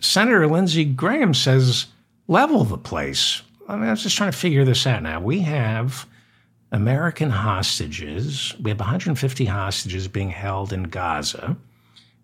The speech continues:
And Lindsey Graham says, "Level the place." That makes sense. Kill everybody, and that way the hostages,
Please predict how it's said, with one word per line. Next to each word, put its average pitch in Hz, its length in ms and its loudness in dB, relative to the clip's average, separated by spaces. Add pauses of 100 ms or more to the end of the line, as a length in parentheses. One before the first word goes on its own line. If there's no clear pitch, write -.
(460)
And 104 480 0
Lindsey 156 340 2
Graham 123 300 4
says, 98 280 -2
"Level 127 460 0
the 76 140 -6
place." - 840 -4
That 214 240 0
makes 131 260 2
sense. - 540 -2
Kill 196 300 -2
everybody, 135 680 0
and 117 120 0
that 123 200 -2
way 117 340 2 (260)
the 123 80 0
hostages, 92 920 -2